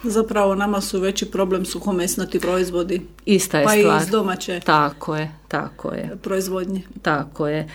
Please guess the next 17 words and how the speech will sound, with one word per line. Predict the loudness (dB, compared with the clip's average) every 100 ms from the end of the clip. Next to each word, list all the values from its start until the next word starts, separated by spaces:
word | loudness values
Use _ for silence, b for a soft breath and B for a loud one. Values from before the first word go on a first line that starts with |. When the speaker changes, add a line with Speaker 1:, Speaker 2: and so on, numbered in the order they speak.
| B
Speaker 2:
Dakle, | -2 0 0
ta | 4 6
zastupljenost, | 6 4 4 2 6 8 10 8 2 -4
e, | -2 2 2 0
zbog | 0 -2 6
toga | 6 8
se | 6 4 2
često | 4 2 4 2
i |
priča | 2 2 2 2 -2
da, | 2 2 2 0 B B -6
e, | 2
nije | 6 8 8 6
zabranjeno | 6 6 6 4 4 4 4
jest | 6 4 2
suhomesnate | 0 2 6 6 6 4 2 2
proizvode, | -2 2 4 4 4 -2 0 0